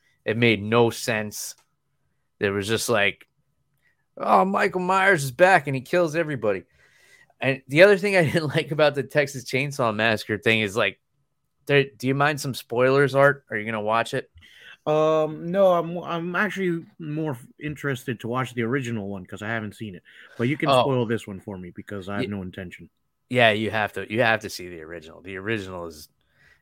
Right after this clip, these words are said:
Speaker 1: is such a classic. Um, but all right, so if anybody who doesn't want spoilers for the new Texas Chainsaw Massacre, you can skip it, like, hit the thirty-second skip ahead button. There's one scene where Leatherface gets on this bus of hipsters,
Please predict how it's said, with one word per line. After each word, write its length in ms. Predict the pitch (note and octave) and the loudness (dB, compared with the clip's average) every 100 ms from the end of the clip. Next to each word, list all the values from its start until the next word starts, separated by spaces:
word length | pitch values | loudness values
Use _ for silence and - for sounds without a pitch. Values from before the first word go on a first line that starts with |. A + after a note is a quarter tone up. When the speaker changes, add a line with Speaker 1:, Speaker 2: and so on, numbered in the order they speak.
| - | -14
Speaker 1:
is 220 | F2+ F2 | -12 -10
such 300 | - A2 - | -2 -2 -2
a 60 | |
classic. 680 | F2+ - F#2 F2 - D#2+ _ _ _ - _ | -10 -4 0 0 -2 -12 _ _ _ -20 _
Um, 400 | - G#2+ G#2 G2 - _ _ | 0 2 2 -2 -12 _ _
but 240 | B2+ - _ _ _ _ | 4 4 _ _ _ _
all 100 | - | 6
right, 180 | B2 G#2+ | 6 6
so 180 | - B2+ | 8 8
if 80 | A#2+ | 8
anybody 360 | D3+ D3 D3+ C3 | 4 6 6 4
who 60 | |
doesn't 420 | B2+ A2+ A#2+ A#2+ | 2 4 4 4
want 200 | A#2 A#2 - | 0 -2 -4
spoilers 540 | - A2+ A2 G#2+ F#2+ | -2 2 4 2 -2
for 120 | - G2 | -4 -6
the 160 | F#2+ | -6
new 180 | F2+ G#2 | -6 -8
Texas 360 | - G2+ G2 - | -4 -4 -4 -8
Chainsaw 400 | G2 F2+ G2+ F2+ | -8 -4 -4 -2
Massacre, 440 | F2 F2+ - E2+ | -6 -6 -8 -10
you 140 | F#2 | -10
can 160 | F#2+ G2 | -10 -12
skip 340 | - - F#2+ - | -10 -10 -10 -10
it, 140 | - - | -14 -12
like, 260 | G#2 G2 | -8 -6
hit 200 | G#2+ A#2+ | -4 -4
the 240 | G#2+ F#2+ F2+ _ | 0 0 -2 _
thirty-second 640 | G#2 F#2+ F2 G2+ - F2 | -2 0 0 -2 -2 -12
skip 320 | - - F2 F2+ | -14 -12 -10 -8
ahead 280 | F2 E2+ E2 | -8 -8 -6
button. 340 | F2 - F2+ _ _ - _ | -6 -8 -18 _ _ -20 _
There's 180 | A#2+ A2+ | -2 0
one 260 | B2+ F3 D#3+ | 4 4 2
scene 280 | - D3+ C3 | -2 0 0
where 120 | A2+ | 2
Leatherface 600 | A#2 B2+ B2 - A#2 G#2 | 2 2 0 0 -2 -2
gets 240 | A2+ G#2 | -4 -2
on 160 | A2 A2 | -4 -4
this 160 | G2+ - | -6 -10
bus 440 | F#2+ B2 B2 - | -2 2 2 0
of 100 | F2 | -14
hipsters, 680 | - B2+ - - F#2+ F#2 - | -4 -4 -4 -6 -6 -4 -10